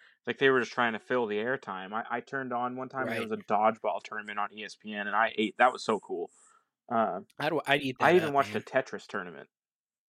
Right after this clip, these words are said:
Speaker 2: Fun fact, one of my buddies, when Penny and I did competitive axe throwing in Arizona, one of our buddies from our league, uh, ended up being in the national championship,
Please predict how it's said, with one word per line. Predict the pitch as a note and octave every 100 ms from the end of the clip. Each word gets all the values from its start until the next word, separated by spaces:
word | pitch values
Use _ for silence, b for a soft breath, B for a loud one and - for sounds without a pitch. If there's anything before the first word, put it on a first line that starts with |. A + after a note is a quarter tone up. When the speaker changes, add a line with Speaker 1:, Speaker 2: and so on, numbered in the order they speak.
| _ _ _ _ _ _ _ B B B
Speaker 2:
Fun | - E3
fact, | D3+ D3+ F3+ - - -
one | B2 C3+ D#3+
of | D3+
my | C3+ C#3 C#3 C3 B2+ B2+ C3 -
buddies, | A#2 A2+ C3+ C#3 G2+ G#2 - - -
when | A#2
Penny | A2+ C3
and | C#3
I | C3+
did | B2 B2+
competitive | - A#2+ B2+ B2 B2+ A2
axe | C3+ - -
throwing | A2+ G2+ G2+ G2+ A2+ -
in | -
Arizona, | G#2+ A2+ A2+ D3 A2 G2+ B B B B B
one | A#2 D3
of |
our | D3 B2
buddies | B2 C#3+ A2+ A2+
from | - A#2+ A2+ G#2+
our | A2+ A#2
league, | A2 C#3+ A2+ F#2 G#2+ - _ _ _ -
uh, | G#2+ G#2 G2+
ended | A#2+ C3 B2
up | C3 - A2+
being | B2+ C3 A#2
in | A2+ A2+
the | A2 A2 G#2+
national | A2 A2+ - A#2+
championship, | A#2 C3+ D#3+ D#3+ A2 A2+ G#2+ -